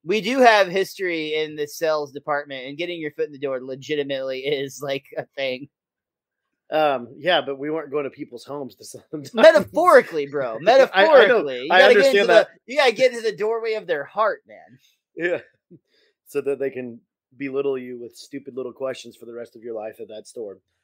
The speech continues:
Speaker 2: Um, I got a very Fallout vibe from this opening, like,
Speaker 1: Hmm.
Speaker 2: because, you know, it's like the, the salesman coming to sell you a spot in the vault. Um, how Fallout Four starts out.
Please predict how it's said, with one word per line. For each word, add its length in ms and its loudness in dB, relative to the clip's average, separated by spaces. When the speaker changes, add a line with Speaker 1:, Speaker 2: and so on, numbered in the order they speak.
Speaker 2:
Um, 440 2
I 180 4
got 320 2
a 140 0
very 380 -2
Fallout 640 -4
vibe 320 -12
from 120 -20
this 160 -16
opening, 440 -14
like, 340 -12
Speaker 1:
Hmm. 420 -18
Speaker 2:
because, 480 -2
you 140 -8
know, 100 2
it's 120 -2
like 120 -2
the, 200 0
the 120 -6
salesman 480 -4
coming 240 -8
to 80 -8
sell 220 -2
you 140 -6
a 40 -10
spot 340 -8
in 60 -20
the 80 -20
vault. 400 -10
Um, 240 -4
how 180 -6
Fallout 400 -2
Four 180 -6
starts 320 -8
out. 240 -2